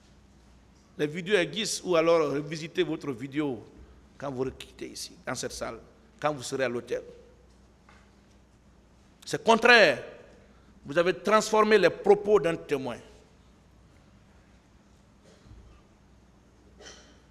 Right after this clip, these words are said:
Je n'ai pas constaté la présence de quatre cents personnes recrues de Kalea dans la cour.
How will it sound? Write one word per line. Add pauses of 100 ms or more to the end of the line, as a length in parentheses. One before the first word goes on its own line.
(120)
Je
n'ai
pas
constaté
la
présence
de
quatre
cents
personnes
recrues
de
Kalea
dans
la
cour.